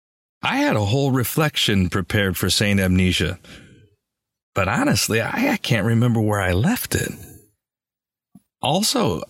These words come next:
I can't exactly recall what I wanted to say.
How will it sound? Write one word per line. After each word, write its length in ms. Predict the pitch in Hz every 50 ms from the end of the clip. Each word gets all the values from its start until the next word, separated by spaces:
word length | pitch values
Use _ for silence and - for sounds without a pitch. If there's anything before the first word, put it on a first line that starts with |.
| -
I 240 | - - - - 156
can't 340 | 175 - - 170 147 135 127
exactly 560 | 117 113 101 107 127 110 110 - - 113 104
recall 560 | 95 90 95 87 - - - - 123 113 120
what 220 | 120 117 - 104 104
I 200 | 110 104 101 - - - - - -
wanted 400 | - - 117 113 120 123 104 -
to 100 | - -
say. 880 | - - - - - - - - 247 277 294 240 - - - - - -